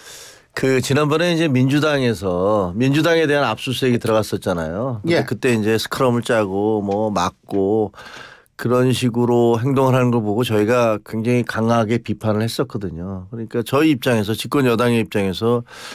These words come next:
Speaker 1: 그 검찰이 들-, 검찰의 압수수색 영장을 발부받아서 수색을 하겠다는 것을 막을 그런 명분은 없습니다.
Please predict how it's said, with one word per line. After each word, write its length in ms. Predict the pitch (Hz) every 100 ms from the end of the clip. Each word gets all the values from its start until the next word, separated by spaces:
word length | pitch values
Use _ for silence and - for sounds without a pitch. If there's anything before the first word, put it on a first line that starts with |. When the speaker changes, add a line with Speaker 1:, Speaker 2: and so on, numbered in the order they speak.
| -
Speaker 1:
그 600 | - 127 123 120 117 113 104
검찰이 380 | 120 113 143 131
들-, 240 | 127 107
검찰의 400 | - 120 107 139
압수수색 480 | 107 - 120 131 113
영장을 340 | 107 107 117 117
발부받아서 800 | 110 123 143 143 127 117 - 101
수색을 340 | - 160 147
하겠다는 440 | 147 135 131 117
것을 180 | 104 101
막을 440 | 117 95 104 135 123
그런 420 | 113 123 113 98
명분은 480 | 95 98 95 110 160
없습니다. 720 | 123 - 95 82 98 113